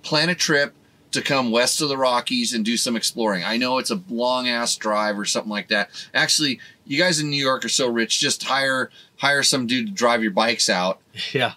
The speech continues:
Speaker 1: And, and, uh, and then, and then just fly into Vegas and, and go riding around. Uh, you'll be, you'll be glad you did. You know, go ride at Moab, go ride someplace out in the desert.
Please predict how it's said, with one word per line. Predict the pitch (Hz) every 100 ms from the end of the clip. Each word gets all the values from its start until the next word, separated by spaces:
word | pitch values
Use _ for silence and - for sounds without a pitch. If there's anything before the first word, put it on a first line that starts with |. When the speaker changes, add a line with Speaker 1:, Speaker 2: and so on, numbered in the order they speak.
| -
Speaker 1:
And, | 127 120
and, | 120 117 110
uh, | 107 104 -
and | 113 110
then, | 110 107 107
and | 120
then | 117 113
just | 117 117
fly | - 127 120
into | 117 110
Vegas | 107 107 104 101
and, | 104 95
and | 95 98
go | 95 101
riding | 98 101 101 98
around. | 95 107 117 117 110 - - - _
Uh, | 101 95 85 - _ _ _ _ _ - - _
you'll | 113 117
be, | 110 110
you'll | 113 123
be | 117
glad | 107 107 110
you | 104
did. | 101 104 107
You |
know, | 113
go | 95 117
ride | 113 113
at | 110
Moab, | 98 101 104 104 95
go | 104
ride | 101 101 95
someplace | - 107 107 98
out | 98
in | 90
the | 85
desert. | 92 95 92 92